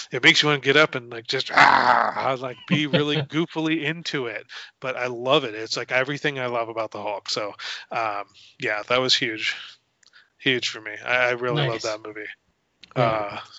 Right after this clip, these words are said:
Speaker 2: it's a good
Speaker 1: so
Speaker 2: one.
Speaker 1: what did you put for number three then?
Speaker 2: So number three, I went The Dark Knight.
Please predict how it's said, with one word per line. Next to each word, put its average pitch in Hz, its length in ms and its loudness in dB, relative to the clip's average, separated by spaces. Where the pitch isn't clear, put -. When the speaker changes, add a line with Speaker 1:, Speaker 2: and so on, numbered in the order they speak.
Speaker 2:
it's - 100 -20
a 131 40 -16
good 120 100 -4
Speaker 1:
so 147 140 4
Speaker 2:
one. 127 80 0
Speaker 1:
what 151 100 6
did 143 200 2
you 147 80 -2
put 143 220 2
for 143 100 0
number 131 260 -4
three 123 260 -2
then? 104 200 -8
Speaker 2:
So 196 160 10
number 226 240 10
three, 214 240 4
I 180 80 8
went 165 360 0
The 151 100 -4
Dark 143 340 2
Knight. 120 280 -4